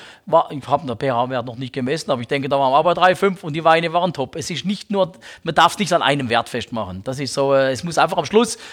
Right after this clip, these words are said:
ist für mich ist wichtig, immer die Kerne müssen sich lö-, müssen sich lösen vom, vom Stein, also vom, vom, äh, vom, vom,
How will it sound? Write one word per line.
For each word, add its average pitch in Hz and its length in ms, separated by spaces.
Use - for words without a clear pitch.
ist 180 160
für 185 120
mich 185 220
ist 147 160
wichtig, 165 360
immer 170 220
die 135 240
Kerne 190 380
müssen 131 280
sich 120 160
lö-, 147 260
müssen 143 260
sich 127 140
lösen 165 440
vom, 110 320
vom 101 280
Stein, 175 360
also 120 100
vom, 113 160
vom, 110 460
äh, 113 160
vom, 107 200
vom, 95 220